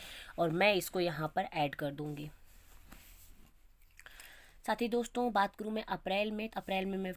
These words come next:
टू फिफ्टी रुपीज ऐड करूँगी और मेरे पास हो जाएगा थाउजेंड रुपीज। दोस्तों, कुछ इस तरीके से मैं टू फिफ्टी रुपीज इसमें और ऐड कर दूँगी, ये देख सकते हो आप, और मेरे पास यहाँ पर हो जाता है थाउजेंड रुपीज। बात करूँ मैं मई में, तो इसमें मैं फिर से ऐड करूँगी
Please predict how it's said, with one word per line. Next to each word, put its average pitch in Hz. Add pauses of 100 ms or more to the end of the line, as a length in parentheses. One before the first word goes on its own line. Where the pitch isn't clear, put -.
टू 220
फिफ्टी 220
रुपीज 214
ऐड 214
करूँगी 214
और 220
मेरे 180
पास 196
हो 180
जाएगा 185 (100)
थाउजेंड 156
रुपीज। - (220)
दोस्तों, 262
कुछ 254
इस 240
तरीके 233
से 233
मैं 220
टू 226
फिफ्टी 214
रुपीज 202
इसमें 208
और 185
ऐड 202
कर 202
दूँगी, 202
ये 185
देख 185
सकते 202
हो 208
आप, 220
और 180
मेरे 202
पास 202
यहाँ 185
पर 185
हो 185
जाता 175
है 170
थाउजेंड 160
रुपीज। 151 (680)
बात 208
करूँ 233
मैं 233
मई 214
में, 226
तो -
इसमें 196
मैं 196
फिर 240
से 233
ऐड 214
करूँगी 214